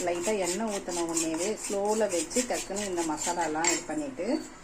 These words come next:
இதுலயே வந்து நம்ம இந்த கட் பண்ணி வச்சிருக்க அவிச்ச முட்டை இதை சேர்த்துட்டு சும்மா ஒரு ரெண்டு பெரட்டு பெரட்டிட்டு ஆஃப் பண்ணிடலாம்.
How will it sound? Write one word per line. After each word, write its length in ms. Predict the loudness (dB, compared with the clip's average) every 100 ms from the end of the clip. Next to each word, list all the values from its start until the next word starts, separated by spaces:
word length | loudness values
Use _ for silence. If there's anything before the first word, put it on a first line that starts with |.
| -14 -6
இதுலயே 420 | -4 -2 -2 -2
வந்து 320 | -2 -2 0 2
நம்ம 380 | 2 0 -2 -4 -8 -18 -18 -18 -18 -14 -6
இந்த 360 | -6 -4 -2 -2 -4 -4 -6 -6 -12 -16 -16 -2 2
கட் 240 | 4 6 4
பண்ணி 180 | 4
வச்சிருக்க 280 | -2 -4 -4
அவிச்ச 420 | -2 -2 -4 -4
முட்டை 280 | -4 -6 -6 -8 -2 6 6 6 -2 -6 -4
இதை 160 | -4 -2
சேர்த்துட்டு 580 | -2 -2 -4 -2 0 -2 -4 -12 -12 -8
சும்மா 380 | -4 -2 -2 0
ஒரு 200 | 0 0
ரெண்டு 280 | 0 -2 -2
பெரட்டு 420 | -2 -2 -4 -2
பெரட்டிட்டு 580 | 0 0 -4 -6 -2 -4 -6 -14 -14 -14 -2
ஆஃப் 200 | -2 -2
பண்ணிடலாம். 500 | -4 -6 -4 -2 0